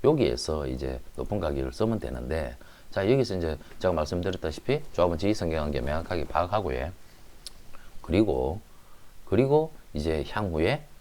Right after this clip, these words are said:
앞으로 내가 추담-, 부담해야 될 추가 분담금적인 부분들, 그런 부분들을 잘 계산해서 입찰가를 산정해야 안전하고 확실한 경매가 되는 겁니다, 여러분. 그런 부분을 저는 이제 경공매 실무하는 사무장으로서의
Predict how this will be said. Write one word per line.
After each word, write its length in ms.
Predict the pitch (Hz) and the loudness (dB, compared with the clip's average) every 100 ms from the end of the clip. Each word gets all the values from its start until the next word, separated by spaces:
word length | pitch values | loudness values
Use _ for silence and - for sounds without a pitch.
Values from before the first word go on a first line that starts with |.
| - | -10
앞으로 460 | - - 80 110 139 - - | -6 0 0 0 -4 -16 -10
내가 320 | - 76 80 85 | -2 0 0 -2
추담-, 340 | - 90 90 - - - | 0 0 0 -4 -8 -2
부담해야 380 | 78 87 98 71 | 0 2 0 2
될 240 | 78 107 | 0 -2
추가 220 | - 92 76 | -2 0 0
분담금적인 640 | 69 71 76 78 110 80 | -2 -2 -2 0 0 0
부분들, 460 | 73 65 62 65 - - - | -2 -4 -4 -6 -10 -14 -6
그런 180 | 90 92 | -2 0
부분들을 480 | 98 85 67 67 60 | -2 -2 -2 -4 -4
잘 200 | 71 67 | -6 -8
계산해서 480 | 65 73 101 120 - | -8 -6 -6 -4 -2
입찰가를 460 | - 76 73 67 | -2 -2 -4 -6
산정해야 800 | - 67 73 85 71 62 60 64 - - - - - - - - - - | -6 -6 -4 -4 -4 -6 -6 -8 -10 -14 -14 -18 -20 -20 -18 -20 -18 -8
안전하고 720 | - 80 92 98 69 73 85 - - | -4 0 0 0 0 0 -2 -10 -14
확실한 380 | - - 90 76 | -8 -4 -4 -4
경매가 340 | 65 73 69 | -6 -6 -6
되는 200 | - 62 | -8 -8
겁니다, 280 | 73 82 64 | -6 -6 -6
여러분. 300 | 62 64 62 64 - - - | -6 -8 -10 -12 -16 -16 -8
그런 200 | 69 73 | -4 -4
부분을 340 | 98 98 71 64 65 67 64 60 - - - | -2 -2 -2 -4 -4 -4 -6 -8 -14 -14 -6
저는 200 | 78 67 | -4 -2
이제 140 | 69 | -4
경공매 460 | - 67 71 78 76 | -4 -4 -2 -2 -2
실무하는 460 | - 127 117 92 | -2 0 0 -2
사무장으로서의 880 | 78 71 80 85 69 64 - 64 71 | -4 -6 -4 -4 -4 -6 -6 -6 -6